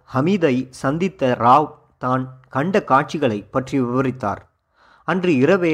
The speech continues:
அவர் டெல்லிக்கு பயணமானார். ஆகஸ்ட் முதல் நாள் திமுக தலைவர் கருணாநிதி தமிழகம் முழுவதும் வேலை நிறுத்தத்துக்கு அழைப்பு விடுத்தார்.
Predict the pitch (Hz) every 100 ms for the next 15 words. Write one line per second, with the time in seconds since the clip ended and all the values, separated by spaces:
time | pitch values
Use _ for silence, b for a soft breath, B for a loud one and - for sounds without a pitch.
0 | 156 - 120 117 123 165 180 - 117 113
1 | 110 101 95 87 _ _ _ _ _ -
2 | 131 185 196 - 120 117 156 143 123 127
3 | - - 170 196 185 151 127 123 123 110
4 | 110 123 156 135 107 104 - _ 127 151
5 | 190 165 120 127 151 123 120 120 - 127
6 | 185 185 147 127 127 - - 110 113 -
7 | 113 101 - 95